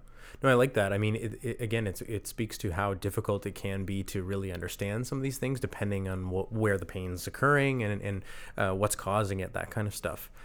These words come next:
So you talk to, I mean, obviously, if an animal, or we, for that matter, are experiencing pain, there's a welfare component. You know, we're not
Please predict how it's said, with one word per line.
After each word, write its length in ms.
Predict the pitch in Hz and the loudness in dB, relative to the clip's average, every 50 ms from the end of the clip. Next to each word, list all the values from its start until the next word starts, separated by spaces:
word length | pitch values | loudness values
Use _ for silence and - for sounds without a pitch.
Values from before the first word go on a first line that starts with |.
| - - - - - - | -16 -14 -14 -14 -10 -6
So 140 | - - 151 | 4 6 6
you 100 | 156 143 | 6 6
talk 260 | - 135 143 170 - | 6 4 4 6 8
to, 200 | - 151 135 - | 8 6 6 6
I 60 | - 120 | 4 2
mean, 160 | 117 113 - | 2 2 2
obviously, 600 | 90 104 120 139 135 - - 120 110 107 104 104 101 | 0 0 2 2 0 2 2 0 2 2 0 -2 -2
if 140 | - 101 - 107 | -6 -6 -4 -2
an 120 | 104 101 | -2 0
animal, 420 | 101 104 104 107 104 107 104 104 101 101 | 0 0 2 2 2 2 2 2 2 2
or 100 | 101 95 | 0 0
we, 420 | 90 101 101 104 104 131 165 170 | 0 0 0 0 0 0 -2 -2
for 180 | 156 - 104 95 | -2 0 0 2
that 160 | 95 92 92 | 2 2 2
matter, 280 | 95 98 98 110 135 123 | 0 0 2 4 4 4
are 160 | 98 92 92 | 4 4 2
experiencing 540 | 95 - - - 107 101 95 92 - 98 92 | 0 -2 -4 -2 0 0 0 0 -2 -4 -4
pain, 360 | - - 98 98 98 92 92 | -2 -2 -2 0 0 0 0
there's 180 | 98 95 95 98 | 0 0 2 2
a 80 | 92 | 2
welfare 500 | 92 92 92 95 95 92 - 95 90 92 | 2 2 2 2 2 0 0 -2 -2 -2
component. 480 | - 101 90 82 - 95 90 90 87 - | -2 -4 -6 -4 -4 -4 -4 -4 -4 -4
You 80 | 98 | -2
know, 140 | 98 98 95 | -2 0 0
we're 160 | 98 98 95 | 0 0 2
not 340 | 92 95 98 101 101 - - | 2 4 4 2 2 0 -6